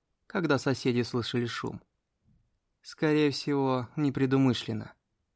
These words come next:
Впав в панику, Алекс вспомнил о вас, позвонил и спросил, который час. Услышав, что десять минут девятого,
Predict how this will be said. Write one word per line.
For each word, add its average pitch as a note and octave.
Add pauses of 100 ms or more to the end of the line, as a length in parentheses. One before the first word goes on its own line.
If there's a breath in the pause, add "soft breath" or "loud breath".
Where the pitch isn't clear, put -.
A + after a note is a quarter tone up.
(1000)
Впав -
в -
панику, D3 (180)
Алекс C#3
вспомнил C3
о B2+
вас, C3 (120)
позвонил B2+
и F3
спросил, E3+
который D#3+
час. - (760)
Услышав, F#3+
что D#3
десять C#3+
минут C#3
девятого, C3+